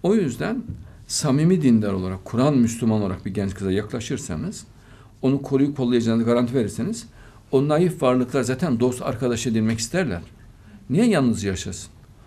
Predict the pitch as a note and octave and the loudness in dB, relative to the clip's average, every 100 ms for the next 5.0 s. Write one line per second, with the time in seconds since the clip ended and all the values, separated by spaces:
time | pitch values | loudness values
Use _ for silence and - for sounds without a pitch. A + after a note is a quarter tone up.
0 | - - A#2+ C#3+ - C#4 E3 C3+ A2+ A#2 | -12 -4 -4 -2 -2 -2 0 2 2 0
1 | A2 - D3 C#3+ C#3+ A#2+ C3 D3 C3 A2+ | -4 0 2 2 2 2 2 2 0 0
2 | C3+ - - - - C3+ C3 D#3 D#3 B2 | -2 -6 -12 -16 -2 -2 0 -2 -2 -2
3 | C3+ D#3 D#3 E3 - G2+ G#2+ B2+ F#3+ A#3+ | -2 -4 -4 -4 -4 -4 -4 -2 -2 -2
4 | F#3+ F3 D3+ C#3 B2+ C3+ F#3 A#3 - | -2 -2 -2 -4 -2 -2 0 0 -2